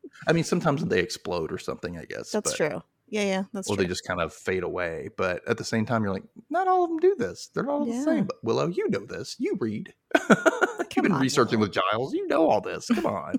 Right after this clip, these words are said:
Speaker 2: <laughs>
Speaker 1: Why are you acting dumb? Don't do that. They go back to their picnic. Buffy is stating how it makes her appreciate the no muss, no fuss cleanup of dusting vampires.
Speaker 2: <laughs>
Speaker 1: There's some mention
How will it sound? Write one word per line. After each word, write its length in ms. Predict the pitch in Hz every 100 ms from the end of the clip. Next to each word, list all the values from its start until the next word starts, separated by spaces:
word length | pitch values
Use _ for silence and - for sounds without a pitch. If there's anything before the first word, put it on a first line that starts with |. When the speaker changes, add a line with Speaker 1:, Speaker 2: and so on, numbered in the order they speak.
| -
Speaker 2:
<laughs> 360 | - - 240 -
Speaker 1:
Why 140 | 233
are 40 | 208
you 80 |
acting 240 | 175 - -
dumb? 320 | 78 64 - _ _ _ _ -
Don't 140 | 90
do 120 | 82 -
that. 140 | - - _ _ _ _ _ _ _ _ -
They 100 | 113
go 80 | 110
back 180 | 120 -
to 60 |
their 100 | 123
picnic. 520 | - 160 - 92 - _ - - _ 107
Buffy 280 | 120 120
is 100 | 107
stating 340 | - 123 113 101
how 240 | 107 101
it 120 | 95
makes 260 | - 143 -
her 100 | 127
appreciate 500 | 214 170 - 107 95
the 80 | 92
no 220 | 95 143
muss, 260 | 131 117 110
no 100 | 101
fuss 320 | - 95 -
cleanup 380 | - 110 90 85
of 100 | 85
dusting 360 | 87 - 92
vampires. 640 | 80 73 - - - - - _ _ _ _
Speaker 2:
<laughs> 880 | - 165 135 - 131 - _ _ _
Speaker 1:
There's 480 | 113 123 131 - -
some 480 | - - 175 180 175 117
mention 680 | 113 107 - - 95 95